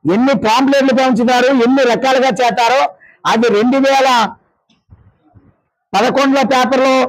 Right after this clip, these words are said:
ఇంచుమించు పది సార్లు పంచారు. పది సార్లు పంచినా పర్లా, తీసేరండి. నేను ఎవరికి అమ్మాను, సెంట్రల్ చర్చ్ ఎవరిదైనా రాయించుకుని ఎవరైనా రాశాడు,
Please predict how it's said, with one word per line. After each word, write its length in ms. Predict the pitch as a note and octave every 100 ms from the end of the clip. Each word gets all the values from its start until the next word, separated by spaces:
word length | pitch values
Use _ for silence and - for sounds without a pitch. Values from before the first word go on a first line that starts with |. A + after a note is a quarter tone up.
| - - F3
ఇంచుమించు 880 | A#3+ B3 C4 C4 B3 C4 B3+ A#3 - - -
పది 200 | A#3+ C4
సార్లు 360 | C4 C4 C4
పంచారు. 540 | A#3 C4 A3 G#3 A#2 - - _ F#3+
పది 160 | A#3+ G3+
సార్లు 220 | B3+ C4+ B3
పంచినా 260 | C4+ C4+
పర్లా, 360 | C4+ B3+ C4 A#3+ C3+ - - -
తీసేరండి. 720 | C#4 C#4+ D#4 D#4+ D4 A3 - - - _ _
నేను 140 | F#3+ A#3
ఎవరికి 280 | B3 B3+
అమ్మాను, 380 | C4+ C4 C4 F#3 B2+ - - - -
సెంట్రల్ 380 | - G#3 A#3+ C#4
చర్చ్ 280 | C#4 G3 B3
ఎవరిదైనా 360 | B3+ B3+ C#4 C4+
రాయించుకుని 420 | C4+ C4+ C4 C#4+
ఎవరైనా 440 | C#4+ B3+ C#4+ C#4+
రాశాడు, 600 | C#4 C#4 C#4+ C4 D#3 -